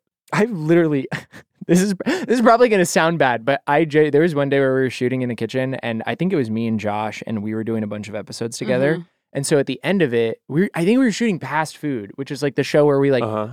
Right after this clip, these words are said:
Speaker 1: recreate discontinued fast food items. And we're doing it true to the fast food items. So we're basically just making crappy food.
Speaker 3: Yeah.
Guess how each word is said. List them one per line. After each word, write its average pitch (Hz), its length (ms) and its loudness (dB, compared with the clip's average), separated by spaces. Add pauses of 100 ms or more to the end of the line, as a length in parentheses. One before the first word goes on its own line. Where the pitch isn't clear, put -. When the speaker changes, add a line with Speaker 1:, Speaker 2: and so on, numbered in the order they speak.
Speaker 1:
recreate 160 640 4
discontinued 139 500 0
fast 120 220 0
food 139 160 2
items. 107 340 -2 (500)
And 135 380 2 (160)
we're 143 160 2
doing 196 260 6
it 131 120 -2
true 220 200 -6
to 185 80 0
the 139 80 -4
fast 139 280 -2
food 190 120 2
items. 117 180 -2
So 185 100 0
we're 175 100 2
basically 165 380 -2
just 120 160 -8
making 143 240 -2
crappy 147 360 -2
food. 120 560 -2
Speaker 3:
Yeah. 82 280 -6